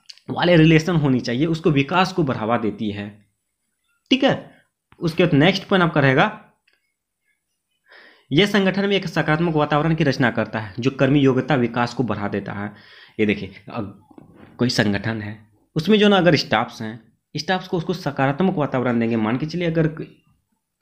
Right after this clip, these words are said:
व्यापार कर रहे हैं, कर्मचारी हैं, कार्यालय में ही हैं, प्राइवेट से ही हैं, यदि हम लोग उसको तनख्वाह ही नहीं देंगे तो वो किस तरह से कार्य करेगा? इस तरह से वही कहा जाता है उसको सकारात्मक वातावरण की रचना करता है। आपको सही तरीके से सभी सुविधाएं दी जाती है ताकि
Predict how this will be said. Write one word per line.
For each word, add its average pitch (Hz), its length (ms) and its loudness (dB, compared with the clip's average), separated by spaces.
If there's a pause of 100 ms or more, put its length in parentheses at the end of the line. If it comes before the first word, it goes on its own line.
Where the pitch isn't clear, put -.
(200)
व्यापार 107 380 0
कर 101 140 -8
रहे 101 120 -10
हैं, 110 140 -14
कर्मचारी 107 500 -4
हैं, 104 320 -12 (300)
कार्यालय 104 400 0
में 101 120 -4
ही 98 120 -4
हैं, 104 160 -6 (400)
प्राइवेट 135 320 4
से 131 140 -4
ही 104 140 0
हैं, 123 280 -6 (400)
यदि 185 460 4 (720)
हम 170 180 4
लोग 202 120 4
उसको 180 160 -2
तनख्वाह 151 440 0
ही 208 120 8
नहीं 147 140 6
देंगे 104 340 0 (420)
तो 196 80 2
वो 202 80 2
किस - 480 0
तरह 233 120 6
से 202 120 2
कार्य 110 260 -2
करेगा? 104 500 -10 (640)
इस 165 120 0
तरह 220 100 6
से 202 100 0
वही 175 140 4
कहा 131 120 0
जाता 135 160 -2
है 175 40 -4
उसको 170 140 -4
सकारात्मक 151 480 -2
वातावरण 156 380 2
की 196 120 0
रचना 160 260 0
करता 151 280 -4
है। 170 140 -4 (200)
आपको 143 240 2
सही 165 260 -4
तरीके 170 300 0
से 196 120 -2
सभी 190 220 0
सुविधाएं 156 580 2
दी 151 80 2
जाती 113 260 0
है 202 80 -4
ताकि 196 320 -2